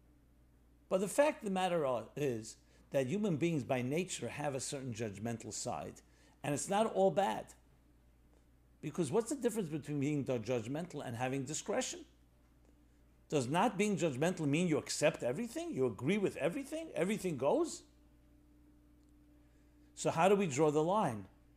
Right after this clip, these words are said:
between a strong opinion, a moral opinion about something, and not judging a person who may not behave in the way you consider the standard and value of whatever that morality may be?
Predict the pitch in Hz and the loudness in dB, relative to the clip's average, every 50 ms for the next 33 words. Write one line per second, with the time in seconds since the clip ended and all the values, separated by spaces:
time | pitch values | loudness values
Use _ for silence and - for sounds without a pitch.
0 | _ - - 127 117 - - 156 156 143 123 127 - - 127 - - - - 151 | _ -12 -10 -10 -8 -6 -2 0 2 2 2 0 -4 -8 -8 -8 -6 -2 0 2
1 | 151 165 156 147 113 - 139 135 135 151 147 123 - 107 110 107 110 120 135 151 | 2 4 2 0 0 0 0 0 0 -2 -4 -4 -4 -4 -2 0 4 6 6 6
2 | 160 156 156 - - 156 156 147 147 147 143 143 131 110 127 127 123 - - 135 | 6 6 4 -2 -2 -4 -4 -2 -2 -4 -4 -6 -4 -4 -4 -4 -4 -4 -6 -8
3 | 131 127 - 165 175 190 - - - _ _ _ - - - _ _ - - 135 | -8 -8 -8 -10 -12 -12 -14 -18 -20 _ _ _ -20 -20 -20 _ _ -6 -4 -2
4 | 139 156 175 180 151 117 104 156 190 170 131 156 147 127 117 - - 143 135 - | 0 2 0 0 0 2 4 6 6 6 4 0 -2 -2 -4 -4 -2 -4 -2 -2
5 | - 131 123 113 139 143 147 156 151 147 143 139 120 143 139 117 123 196 262 277 | -4 -4 -4 -2 -2 0 0 0 0 0 -2 -2 -2 -4 -4 -2 2 2 2 2
6 | 208 135 139 135 127 127 135 143 139 131 131 170 170 175 - 139 131 - - - | 2 0 -2 0 0 0 2 2 0 0 0 -4 -4 -4 -6 -6 -6 -6 -4 -6
7 | 151 131 127 120 117 113 - - - 147 135 135 127 120 117 110 110 110 95 127 | -4 -6 -6 -6 -6 -8 -8 -6 -4 -4 -4 -4 -4 -4 -6 -6 -6 -2 0 2
8 | 135 135 123 113 98 95 95 - - - - - - _ _ _ _ _ _ _ | 2 2 2 0 -2 -8 -12 -14 -20 -20 -20 -20 -20 _ _ _ _ _ _ _
9 | _ _ _ _ _ _ _ - 117 110 127 131 135 131 120 123 120 117 - - | _ _ _ _ _ _ _ -8 -4 -2 2 2 2 4 2 2 0 0 -2 0
10 | 120 120 120 120 117 113 113 110 104 107 107 101 101 101 92 82 95 85 - - | 2 2 2 2 2 0 0 0 -2 -4 -4 -6 -6 -8 -8 -8 -10 -12 -14 -16